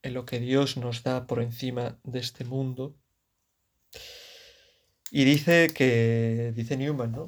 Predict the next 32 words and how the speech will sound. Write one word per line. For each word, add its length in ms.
Observa, 440
¿no? 120
Que 100
la 100
gente 320
que 100
se 120
da 100
cuenta 320
de 80
que 240
el 60
mundo 200
no 60
es 60
suficiente, 460
pues 220
busca 440
cómo, 520
cómo 200
saciar 360
esas 260
carencias, 720
esa 220
plenitud 360
que 140
el 80
mundo 260
no 80
llega 240
a 60
dar. 280